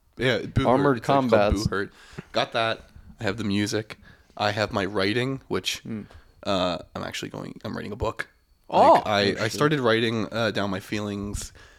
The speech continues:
Speaker 1: going through the whole process of this divorce shit. Like,
Speaker 2: Mm.
Speaker 1: it's been a few months now. And I wrote so much, and I started looking at it all. I was like, "I can actually piece this together. I can make a book out of
Speaker 2: A
Speaker 1: this."
Speaker 2: story or, like, a collection of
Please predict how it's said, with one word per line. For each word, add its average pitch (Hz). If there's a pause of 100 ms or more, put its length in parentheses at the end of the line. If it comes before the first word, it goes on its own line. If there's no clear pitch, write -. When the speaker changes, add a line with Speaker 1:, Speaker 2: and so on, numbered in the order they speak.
(280)
Speaker 1:
going 101
through 104
the 95
whole 98
process 95
of 110
this 107
divorce -
shit. -
Like, 110
Speaker 2:
Mm. 127
Speaker 1:
it's 104
been 104
a 101
few 101
months 98
now. 104 (1000)
And 110
I 113
wrote 127
so 131
much, 120
and 107
I 101
started 95
looking 127
at 107
it 104
all. 101
I -
was 104
like, 107 (520)
"I 117
can 139
actually 110
piece -
this -
together. - (840)
I 120
can 117 (120)
make 120
a 117
book 113
out -
of 113
Speaker 2:
A -
Speaker 1:
this." -
Speaker 2:
story 135
or, 110
like, 110
a 104
collection 110
of -